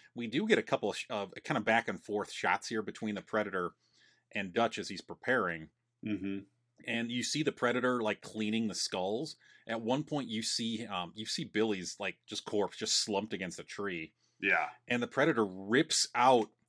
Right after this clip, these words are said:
Speaker 1: his skull and spine, just rips
Speaker 2: Yeah.
Speaker 1: out and then just lets the body fall. And he has this own, like, way of, like, cleaning and, like, preparing these trophies. So, like, Anna's story was completely true.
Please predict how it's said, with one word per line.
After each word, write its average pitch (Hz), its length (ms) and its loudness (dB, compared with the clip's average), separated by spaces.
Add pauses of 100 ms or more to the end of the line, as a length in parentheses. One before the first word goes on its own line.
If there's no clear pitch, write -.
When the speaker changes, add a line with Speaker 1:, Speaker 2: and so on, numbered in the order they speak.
(140)
Speaker 1:
his 113 200 0
skull 110 340 2
and 90 120 -2
spine, 87 460 -2
just 110 200 -10
rips 107 280 4
Speaker 2:
Yeah. 107 200 10
Speaker 1:
out 101 120 6
and 101 80 -6
then 104 80 -4
just 110 160 -2
lets 107 180 2
the 110 80 -2
body 92 320 0
fall. 85 480 -10 (1120)
And 113 120 -2
he 120 60 0
has 139 180 4
this 123 160 0
own, 131 100 4
like, 107 240 0
way 113 140 4
of, 110 100 2
like, 98 140 -2
cleaning 120 600 -2
and, 98 120 -4
like, 92 160 -10
preparing 104 720 -2
these 95 160 -10
trophies. 196 600 -4
So, 110 180 -2
like, 110 280 0
Anna's 160 260 0
story 220 300 2
was 110 120 -2
completely 143 440 -2
true. 120 400 -2